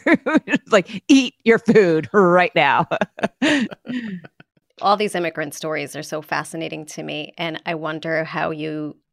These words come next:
Speaker 2: take that experience, or how you've taken that experience at the breakfast, lunch, or dinner table with your family and sort of evolved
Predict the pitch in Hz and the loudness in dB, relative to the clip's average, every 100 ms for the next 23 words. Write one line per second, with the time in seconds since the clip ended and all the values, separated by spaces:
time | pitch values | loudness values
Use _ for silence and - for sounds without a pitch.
0 | _ - - 170 165 - - _ 185 - | _ -12 -8 -8 -10 -18 -20 _ -2 -2
1 | - 151 151 175 240 - - _ _ _ | -10 -12 -10 -12 -16 -18 -20 _ _ _
2 | _ _ - 151 196 220 160 147 - 151 | _ _ -16 -8 -4 -4 -4 -8 -8 -8
3 | 143 131 139 - 143 135 127 180 - - | -8 -8 -10 -12 -10 -8 -10 -14 -18 -20
4 | - _ 160 127 - - - _ _ _ | -20 _ -4 -4 -6 -16 -18 _ _ _
5 | - 143 - - - _ _ _ 170 - | -6 -4 -6 -10 -14 _ _ _ -4 -2
6 | 165 147 151 - 147 - 151 160 147 - | -8 -8 -10 -10 -12 -12 -8 -6 -6 -10
7 | 170 - 156 151 143 170 185 156 147 147 | -10 -8 -8 -10 -10 -8 -6 -6 -8 -10
8 | _ _ _ _ _ _ _ - - 190 | _ _ _ _ _ _ _ -20 -10 -4
9 | 170 165 160 170 _ _ _ _ _ 185 | -4 -4 -4 -6 _ _ _ _ _ -4
10 | 160 151 147 151 | 0 0 0 -4